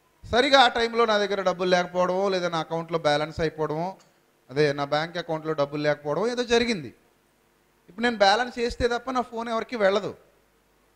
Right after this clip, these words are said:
నేను ఎవరికి ఫోన్ చేయలేను. నాకప్పుడు అత్యవసర పరిస్థితి ఏర్పడింది ఫోన్ చేయడానికి. So, నా దాంట్లో బ్యాలెన్స్ లేదు,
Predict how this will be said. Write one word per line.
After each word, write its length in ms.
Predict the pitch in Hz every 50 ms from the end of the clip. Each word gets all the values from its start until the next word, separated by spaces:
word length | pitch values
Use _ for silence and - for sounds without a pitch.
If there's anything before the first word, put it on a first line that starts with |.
| _ _ _ _ _ _ _
నేను 100 | 185 185
ఎవరికి 240 | 190 214 240 - 247
ఫోన్ 300 | - - 220 226 254 269 240
చేయలేను. 300 | 262 220 185 156 127 110 - _ _ _ _ _ _ _ _ _ _ _ _ _
నాకప్పుడు 600 | 180 202 254 277 262 269 269 277 240 247 247 254 262 - 202
అత్యవసర 600 | 214 - - - 311 330 311 302 294 - 285 269
పరిస్థితి 460 | - - 254 247 240 247 240 - 226
ఏర్పడింది 460 | 208 202 208 - 214 196 202 202 190
ఫోన్ 320 | 180 - 190 190 190 180
చేయడానికి. 720 | 175 170 156 147 139 135 127 - 135 131 127 120 117 113 - _ _ _ _ _ _ -
So, 60 | 220
నా 100 | 220 202
దాంట్లో 320 | 185 175 160 156 165 170 165
బ్యాలెన్స్ 460 | - 147 143 147 147 147 151 - -
లేదు, 440 | 143 135 131 131 127 127 123 120 123